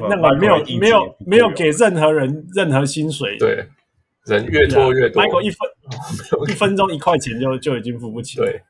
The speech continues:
Speaker 3: 对。
Speaker 1: Yeah。
Speaker 3: 呃，So, yeah, that, that did not happen.可是意外收获就是居然会有一群人跟我一起做节目啊，我完全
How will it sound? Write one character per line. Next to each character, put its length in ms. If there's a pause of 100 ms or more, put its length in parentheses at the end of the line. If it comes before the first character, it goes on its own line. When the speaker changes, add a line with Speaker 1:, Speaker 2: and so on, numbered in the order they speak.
(720)
Speaker 3:
对。 200
Speaker 1:
Yeah。 140 (180)
Speaker 3:
呃， 360 (480)
So, 320 (140)
yeah, 240
that, 140
that 220
did 120
not 240
happen. 340 (160)
可 80
是 420 (360)
意 100
外 160
收 180
获 140
就 100
是 180
居 200
然 220
会 100
有 340 (140)
一 100
群 240
人 320 (120)
跟 120
我 140
一 20
起 120
做 200
节 200
目 220
啊， 340
我 120 (200)
完 120
全 200